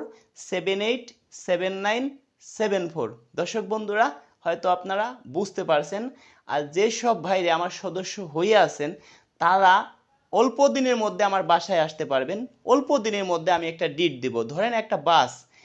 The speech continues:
একজন যাত্রী নিয়ে কখনো সে রোডে ছেড়ে দিবে না। সে চিন্তা করবে, "আমার গাড়িটা আগে বুকিং হোক, তারপর আমি ছাড়বো।"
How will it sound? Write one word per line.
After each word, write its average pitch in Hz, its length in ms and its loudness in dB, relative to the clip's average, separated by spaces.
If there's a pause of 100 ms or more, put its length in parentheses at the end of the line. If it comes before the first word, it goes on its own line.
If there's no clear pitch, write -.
(140)
একজন 202 420 -2
যাত্রী 214 340 0
নিয়ে 185 280 -4
কখনো 185 340 -6
সে 185 120 -12
রোডে 160 240 -6
ছেড়ে 165 260 -4
দিবে 139 200 -2
না। 190 240 -8
সে 220 220 -4
চিন্তা 220 320 -4
করবে, 165 280 -2
"আমার 180 220 -4
গাড়িটা 170 340 -2
আগে 170 160 -4
বুকিং 175 380 -4
হোক, 269 260 4 (320)
তারপর 185 320 -2
আমি 165 180 -2
ছাড়বো।" 117 440 -4